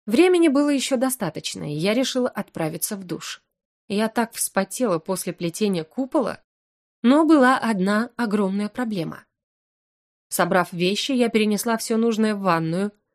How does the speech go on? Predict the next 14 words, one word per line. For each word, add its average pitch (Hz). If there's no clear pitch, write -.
затем 233
закончила 180
уборку 170
в -
комнате 190
и 370
поставила 240
блокировку 214
на 151
дверь, 202
включив 226
Шерта 170
в 226
исключение. -